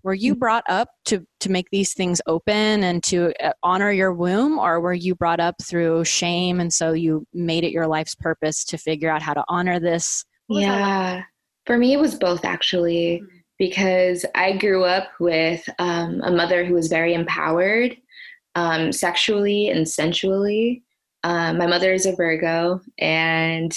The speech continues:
Speaker 2: you know, I've seen her as this temple priestess, this goddess, this queen that,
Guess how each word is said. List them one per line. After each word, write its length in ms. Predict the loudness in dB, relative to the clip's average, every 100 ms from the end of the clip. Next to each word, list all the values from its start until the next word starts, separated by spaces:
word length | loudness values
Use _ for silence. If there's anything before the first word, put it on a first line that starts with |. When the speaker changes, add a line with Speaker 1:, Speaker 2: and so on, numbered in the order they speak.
| -6
Speaker 2:
you 140 | -2 0
know, 320 | 2 0 -2 0
I've 580 | 0 2 2 2 0 -4
seen 440 | -6 -2 0 2
her 600 | 2 2 2 0 0 -2 -6 _ _ _ _ -6
as 320 | 0 2 2
this 180 | 0 -4
temple 280 | 0 0 0
priestess, 840 | 0 -2 0 -4 -2 -2 -2 -4 -8 _ _ -2
this 200 | -2 0
goddess, 560 | -2 0 0 0 -2
this 160 | -4 -4
queen 680 | -4 0 0 0 0 -4 -4
that, 380 | -2 0 -2